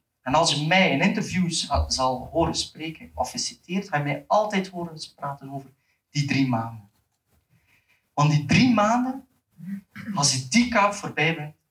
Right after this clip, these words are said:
dan wordt het moeilijker om terug te keren naar het werk. Hoe komt dat?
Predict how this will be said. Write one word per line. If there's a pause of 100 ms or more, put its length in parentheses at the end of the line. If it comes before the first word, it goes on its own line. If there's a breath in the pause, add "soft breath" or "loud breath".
(200)
dan
wordt
het
moeilijker (120)
om
terug
te
keren
naar
het
werk. (1300)
Hoe
komt
dat?